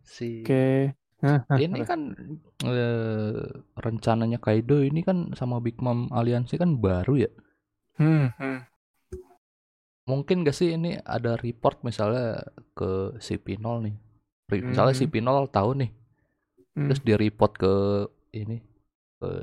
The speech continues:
Speaker 2: Hmm.
Speaker 1: Oki-, eh, siapa? Akainu.
Speaker 2: Akainu ya.
Speaker 1: Terus Akainu, "Wah, anjing, jadi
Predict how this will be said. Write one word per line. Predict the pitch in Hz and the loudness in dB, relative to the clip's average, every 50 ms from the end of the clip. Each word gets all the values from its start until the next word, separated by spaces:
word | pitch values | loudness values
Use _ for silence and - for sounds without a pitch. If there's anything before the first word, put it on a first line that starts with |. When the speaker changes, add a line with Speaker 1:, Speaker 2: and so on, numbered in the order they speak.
| - - | -6 0
Speaker 2:
Hmm. | - - 135 131 127 | 2 2 2 2 0
Speaker 1:
Oki-, | - - | -4 -2
eh, | - 110 101 98 | 0 0 0 0
siapa? | - 113 107 - - 123 | -2 -4 -4 -4 -4 -2
Akainu. | - - 95 95 95 104 120 131 - _ - - _ _ - - _ - - _ _ _ | 0 0 0 0 0 -2 -4 -6 -6 _ -18 -20 _ _ -20 -20 _ -20 -20 _ _ _
Speaker 2:
Akainu | - 123 117 117 120 123 | -2 0 0 2 4 4
ya. | 123 120 117 123 127 123 - | 4 4 4 2 0 0 -2
Speaker 1:
Terus | 120 - - | -4 0 2
Akainu, | 101 104 - 101 101 113 135 131 - | 2 2 4 2 2 2 2 0 0
"Wah, | - 143 131 101 92 | 2 4 4 4 4
anjing, | 87 92 95 110 101 | 2 0 0 0 0
jadi | 101 101 98 | 0 -2 -2